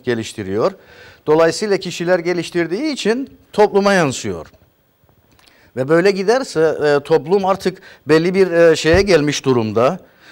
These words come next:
bir, e, patlama noktasında, bir infial noktasındadır. Yani bunu da görüyorum ben. Çünkü bir taraftan, e, sosyoekonomik yapı, bir taraftan, e, insanların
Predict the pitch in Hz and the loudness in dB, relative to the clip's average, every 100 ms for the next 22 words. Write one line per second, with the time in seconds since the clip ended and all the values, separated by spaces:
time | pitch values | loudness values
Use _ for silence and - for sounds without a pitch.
0 | _ 139 185 180 160 160 151 143 139 131 | _ 0 2 2 2 4 4 4 2 2
1 | 147 147 147 170 156 - 101 - 92 127 | -2 0 0 0 0 -4 -6 -6 -2 -2
2 | 147 165 170 - 147 151 156 - _ 139 | -2 -4 -6 -2 2 2 2 -6 _ -2
3 | 135 131 120 123 120 123 - - - _ | 0 0 -2 -4 0 -2 -2 -14 -20 _
4 | _ - - 127 139 139 147 143 123 117 | _ -20 -8 -2 0 0 0 0 0 -2
5 | 107 95 90 90 90 - _ _ _ _ | -2 -6 -6 -10 -12 -14 _ _ _ _
6 | - 160 170 165 143 160 175 165 175 170 | -6 -4 0 0 -2 -2 0 0 0 0
7 | 151 151 151 147 147 143 139 131 117 110 | 0 -2 0 2 2 0 0 -4 -8 -12
8 | 113 170 156 160 151 147 139 135 139 131 | -6 -2 0 0 0 -2 -4 0 0 2
9 | 151 180 - - - 156 156 151 160 156 | -2 -4 -14 -20 -12 -2 0 0 0 -2
10 | 151 143 147 143 139 143 - 147 143 135 | -2 0 2 2 0 -4 -2 -2 0 0
11 | 147 | 0